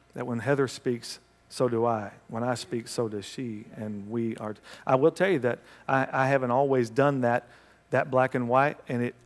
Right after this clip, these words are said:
always came back to bite me. It never ended up good. Am I right? Yeah, I knew, I knew you'd say, "All right." Okay? So your children are precious. They are gifts from the Lord.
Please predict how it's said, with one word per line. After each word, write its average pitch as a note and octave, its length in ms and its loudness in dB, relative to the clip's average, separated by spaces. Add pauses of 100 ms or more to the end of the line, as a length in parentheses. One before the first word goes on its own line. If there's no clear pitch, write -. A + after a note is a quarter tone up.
always C3+ 360 4
came A#2+ 240 -2
back A2+ 200 0
to A#2 80 -10
bite G#2+ 260 -4
me. G#2+ 100 -10 (880)
It B2+ 120 -2
never B2+ 220 2
ended A2+ 240 -2
up G#2 140 -6
good. G2 200 -10 (340)
Am A2+ 80 -6
I A2+ 40 -4
right? F3 200 -4 (1120)
Yeah, A2 140 -12
I A2+ 60 -6
knew, D3 180 0
I C3 180 0
knew F3+ 100 4
you'd C#3+ 300 0
say, G#2+ 180 -14
"All G2+ 160 -10
right." G2+ 140 -14 (1080)
Okay? D#3+ 260 4 (500)
So C3+ 380 4
your B2+ 140 0
children E3+ 360 4
are C3+ 80 4
precious. D#3+ 460 4
They D3 100 2
are B2+ 100 4
gifts D3 260 2
from C#3 140 -4
the C3 100 2
Lord. D3+ 340 4